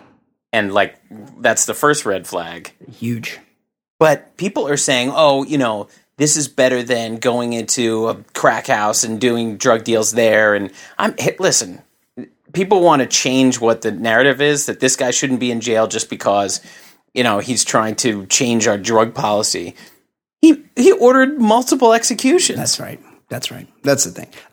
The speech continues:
Speaker 2: I am, I would agree, Ed. I'm all for the availability of drugs for everyone. Like, I'm
Speaker 1: I,
Speaker 2: not gonna,
Speaker 1: I
Speaker 2: I'm
Speaker 1: told
Speaker 2: not
Speaker 1: you,
Speaker 2: gonna
Speaker 1: I'm
Speaker 2: sweat somebody for, for making it so that people can do drugs. I don't care about that. But yeah,
Speaker 1: I don't
Speaker 2: I mean,
Speaker 1: care whatsoever about
Speaker 2: Right.
Speaker 1: drugs. And, and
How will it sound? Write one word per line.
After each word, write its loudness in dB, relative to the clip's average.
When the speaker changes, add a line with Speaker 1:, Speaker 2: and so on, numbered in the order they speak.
Speaker 2:
I 2
am, -4
I 0
would -6
agree, 4
Ed. -2
I'm 0
all 4
for 0
the -6
availability -4
of -4
drugs -2
for -2
everyone. 0
Like, -8
I'm -2
Speaker 1:
I, 2
Speaker 2:
not -2
gonna, -2
Speaker 1:
I 2
Speaker 2:
I'm 0
Speaker 1:
told 2
Speaker 2:
not 4
Speaker 1:
you, 2
Speaker 2:
gonna 2
Speaker 1:
I'm 2
Speaker 2:
sweat 2
somebody 0
for, -2
for -4
making -2
it -6
so 0
that -4
people 0
can -6
do -4
drugs. -4
I -8
don't -2
care -6
about -8
that. -6
But -4
yeah, 0
Speaker 1:
I 0
don't 4
Speaker 2:
I 6
mean, 2
Speaker 1:
care 2
whatsoever 0
about -4
Speaker 2:
Right. 0
Speaker 1:
drugs. -2
And, -6
and -2